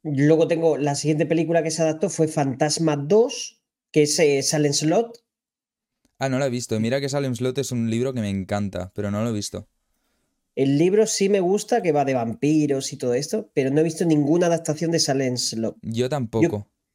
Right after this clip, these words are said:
Speaker 1: creo que fue, porque aquí se le puso Fantasma dos. Si no me equivoco es porque fue una serie de películas que se inspiró en algo en particular, y esta, pues, iba sobre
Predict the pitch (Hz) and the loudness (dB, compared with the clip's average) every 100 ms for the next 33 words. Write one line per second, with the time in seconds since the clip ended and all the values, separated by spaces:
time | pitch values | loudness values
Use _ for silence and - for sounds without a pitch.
0 | _ _ _ _ _ - 185 196 220 - | _ _ _ _ _ 0 2 4 2 2
1 | 208 202 - - 170 147 147 160 220 175 | 2 2 -2 -4 0 2 2 4 2 2
2 | 202 220 202 143 127 160 180 139 117 117 | 0 0 0 -2 0 0 2 0 2 0
3 | - - _ _ _ - 147 175 214 214 | -2 -12 _ _ _ 0 2 4 2 2
4 | 208 214 214 196 170 151 151 165 175 - | 2 4 2 0 -2 0 0 2 0 -2
5 | _ - 190 180 - 180 185 170 160 175 | _ -2 0 0 2 4 4 2 0 0
6 | 196 160 156 - - _ _ _ 151 151 | 0 2 2 -2 -16 _ _ _ 0 0
7 | 151 151 151 160 165 151 143 131 - 160 | 0 4 6 6 4 2 0 -2 0 2
8 | 165 160 165 151 135 127 117 120 - 64 | 2 2 0 0 -4 -6 -6 -6 -8 -10
9 | 127 123 117 113 123 - 131 139 127 127 | -8 -6 -4 -4 -6 -8 -8 -6 -6 -6
10 | 131 151 127 123 120 113 104 - | -4 -2 -2 -2 -2 -4 -6 -10